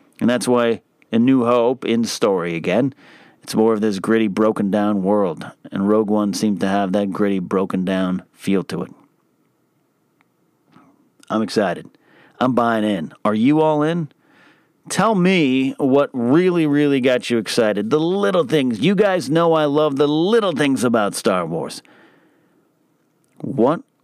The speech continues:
are the little things in that trailer? Is it, is it more Mon Mothma? Did you like seeing more of that?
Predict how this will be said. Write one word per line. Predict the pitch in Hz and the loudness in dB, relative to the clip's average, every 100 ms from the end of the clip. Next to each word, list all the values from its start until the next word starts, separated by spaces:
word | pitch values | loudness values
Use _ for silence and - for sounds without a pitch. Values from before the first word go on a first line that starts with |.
| _ | _
are | 117 117 120 127 | 0 2 2 0
the | 110 107 | 0 0
little | 107 107 120 143 147 143 | 0 2 2 4 2 0
things | 131 120 95 87 82 - - _ _ _ _ - | 2 2 0 -6 -8 -14 -20 _ _ _ _ -4
in | 98 | 0
that | 104 117 | 0 -2
trailer? | - 120 101 69 - - _ _ _ _ _ _ _ _ - | 0 0 0 -4 -12 -20 _ _ _ _ _ _ _ _ -12
Is | 104 | -10
it, | 92 - | -10 -10
is | - 90 | -8 -4
it | |
more | 95 107 110 107 101 | 0 2 2 0 -2
Mon | 98 107 113 117 | 0 2 2 0
Mothma? | 113 120 117 127 | 2 0 0 -2
Did | 110 95 | 0 0
you | |
like | 107 110 | 0 0
seeing | - 117 | 0 0
more | 113 113 | 2 2
of | 110 | 2
that? | 113 107 | 0 -2